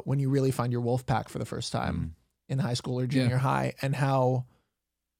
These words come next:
Speaker 1: hanging out with other people suddenly turns into this wonderful thing if you hadn't really had friends, like, and how fragile that makes you.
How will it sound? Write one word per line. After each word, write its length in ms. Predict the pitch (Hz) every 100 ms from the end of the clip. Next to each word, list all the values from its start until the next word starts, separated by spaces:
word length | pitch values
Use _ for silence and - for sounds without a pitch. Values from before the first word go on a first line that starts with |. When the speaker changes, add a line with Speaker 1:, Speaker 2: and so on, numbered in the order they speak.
| -
Speaker 1:
hanging 300 | 135 147 139
out 120 | 131
with 100 | 127
other 140 | 127 117
people 380 | 147 135 123 110
suddenly 360 | - 131 127
turns 260 | 120 131 123
into 160 | 123 120
this 160 | 113
wonderful 560 | 117 175 127 120 - 113
thing 320 | - 131 117
if 120 | 113
you 100 | 139
hadn't 200 | 143 127
really 160 | 120 123
had 140 | 120
friends, 420 | - 139 131 120
like, 340 | - 120 113 - - _ _ -
and 400 | 147 143 135 120 -
how 300 | - - 131
fragile 540 | 123 - 131 139 127 104
that 240 | 107 92
makes 300 | 101 92 -
you. 220 | - -